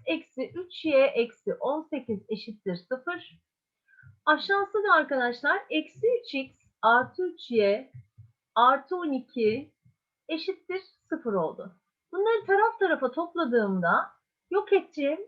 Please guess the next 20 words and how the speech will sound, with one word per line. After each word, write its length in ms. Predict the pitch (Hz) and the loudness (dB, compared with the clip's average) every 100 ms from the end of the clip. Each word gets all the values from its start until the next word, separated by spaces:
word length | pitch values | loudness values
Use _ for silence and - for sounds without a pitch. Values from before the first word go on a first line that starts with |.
| _ | _
x'ler 500 | 311 - - 359 370 | -16 -16 0 6 6
var 300 | 330 247 208 | 6 4 4
diye 180 | 190 185 | 2 0
düşünürken 920 | 190 226 247 294 - 214 185 190 277 _ _ _ _ - | -2 -4 -4 -6 -6 -6 -4 -6 -8 _ _ _ _ -2
bir 80 | 415 | 2
de 160 | 440 | 4
bakıyorum 800 | 381 - 302 269 240 226 254 349 _ _ | 2 -2 -2 0 0 0 -2 -6 _ _
y'leri 480 | 320 339 320 294 254 | -2 0 0 0 2
de 60 | 233 | 2
yok 240 | 208 202 | 2 -2
etmişim. 1080 | 202 202 190 - 190 185 185 185 180 190 185 _ _ | -10 -10 -12 -8 -6 -4 -4 -4 -4 -6 -10 _ _
E 100 | 247 | -8
ne 80 | 370 | -4
oldu? 600 | 480 440 294 247 285 - _ _ _ _ _ | -2 -2 0 2 2 -2 _ _ _ _ _
Eksi 320 | 320 330 - 440 | -6 -6 -2 0
on 180 | 440 | 0
sekiz 340 | 403 359 269 240 | 0 -4 -4 -4
artı 360 | 269 302 311 392 | 0 2 0 -2
on 120 | 392 | -4
iki 260 | 320 - | -4 0